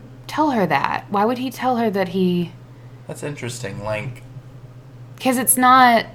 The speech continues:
Speaker 2: Did he, is that an actual, is that a truth? Like, is that something that happened, maybe?
Speaker 1: Mm-hmm, maybe.
Speaker 2: You
Speaker 1: Yeah,
Speaker 2: know, and
Speaker 1: I
Speaker 2: he
Speaker 1: don't know.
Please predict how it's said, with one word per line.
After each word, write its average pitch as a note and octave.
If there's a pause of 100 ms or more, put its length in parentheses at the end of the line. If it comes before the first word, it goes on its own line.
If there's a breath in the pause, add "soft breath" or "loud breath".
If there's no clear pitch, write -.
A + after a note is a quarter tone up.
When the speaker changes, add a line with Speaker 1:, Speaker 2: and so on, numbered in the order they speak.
(220)
Speaker 2:
Did B2
he, B2+ (420)
is A#2
that - (100)
an G#2+
actual, -
is A2+
that G#2
a -
truth? -
Like, G2+ (340)
is A2+
that G2
something A2+
that G2
happened, F3
maybe? G#3
Speaker 1:
Mm-hmm, F3+ (200)
maybe. D#3+ (380)
Speaker 2:
You E3
Speaker 1:
Yeah, B2+
Speaker 2:
know, B2
and B2
Speaker 1:
I F3
Speaker 2:
he D#3+
Speaker 1:
don't D#3+
know. F3